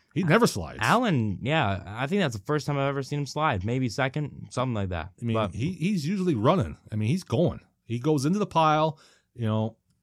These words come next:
Speaker 1: that's just his game. He's kinda reckless. That's
Speaker 2: Mm-hmm.
Speaker 1: part of how, how he's, uh, effective. Um, so that,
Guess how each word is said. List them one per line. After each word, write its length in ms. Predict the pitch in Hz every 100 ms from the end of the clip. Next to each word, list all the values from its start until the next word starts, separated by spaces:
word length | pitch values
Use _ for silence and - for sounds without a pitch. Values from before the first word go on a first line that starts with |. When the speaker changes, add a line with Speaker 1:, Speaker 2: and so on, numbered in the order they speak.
| _ _
Speaker 1:
that's 200 | 120 123
just 140 | 175 -
his 120 | 123
game. 320 | 143 175 104
He's 140 | 90 -
kinda 260 | 123 139
reckless. 600 | 127 143 156 - - - -
That's 300 | 101 95 90
Speaker 2:
Mm-hmm. 140 | 85 -
Speaker 1:
part 180 | 123
of 80 | 120
how, 320 | 123 135 139 - -
how 280 | 110 120
he's, 260 | 127 117 - - _ _ _
uh, 320 | 117 120 117 117 -
effective. 560 | 113 - 180 - - - _ _ _ _
Um, 340 | 113 104 101 92 _ _ _
so 240 | - 127 123
that, 220 | 143 147